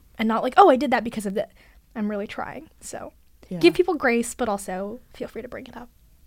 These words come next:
Speaker 2: And, um, as a, as a reaction to, like, feeling really defensive in those conversations, I found it helpful to sometimes be like, "Can we talk about this tomorrow?" And give
Speaker 1: Mm-hmm.
Speaker 2: myself a day to calm down when I'm feeling more ready to listen.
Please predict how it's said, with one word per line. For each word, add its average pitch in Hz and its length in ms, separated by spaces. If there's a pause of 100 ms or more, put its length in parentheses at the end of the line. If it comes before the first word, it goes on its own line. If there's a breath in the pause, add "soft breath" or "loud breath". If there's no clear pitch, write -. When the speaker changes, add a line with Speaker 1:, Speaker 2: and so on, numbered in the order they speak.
(520)
Speaker 2:
And, 277 200
um, 233 400 (640)
as 240 180
a, 247 80
as 220 140
a 233 60
reaction 214 420
to, 170 520 (160)
like, 185 120
feeling 190 220
really 175 160
defensive 160 460
in 160 100
those 147 160
conversations, 147 760
I 165 100
found 170 220
it 165 120
helpful 165 360
to 170 80
sometimes 160 420
be 165 120
like, 156 280 (320)
"Can - 80
we 190 60
talk 175 160
about 165 180
this 156 100
tomorrow?" 160 540 (480)
And 277 140
give 254 100
Speaker 1:
Mm-hmm. 233 140
Speaker 2:
myself 170 320
a 160 60
day 160 160
to 156 80
calm 160 240
down 165 480
when 185 120
I'm 175 120
feeling 170 460 (120)
more 170 180
ready 156 220
to 160 140
listen. 190 480